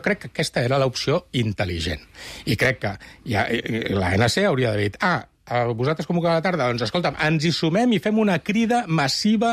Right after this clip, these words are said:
a sumar-nos aquí i anar-hi amb estelades.» Si l'A N C hagués fet això, demà tindríem, demà passat, una fotografia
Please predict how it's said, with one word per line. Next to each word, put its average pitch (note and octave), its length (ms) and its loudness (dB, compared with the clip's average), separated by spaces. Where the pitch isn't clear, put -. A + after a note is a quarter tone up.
a - 400 -6
sumar-nos F3 420 2
aquí A3 300 2
i E3 80 2
anar-hi D3+ 240 2
amb C#3 100 2
estelades.» G2+ 460 -4
Si D3+ 60 4
l'A A3+ 120 4
N A#3+ 140 2
C C3 100 -2
hagués A2 220 -2
fet G#2 160 -4
això, A2 260 -4
demà F3 500 2
tindríem, C3 380 2
demà A#2 240 0
passat, D#3+ 320 -2
una B2+ 100 0
fotografia A#2+ 640 0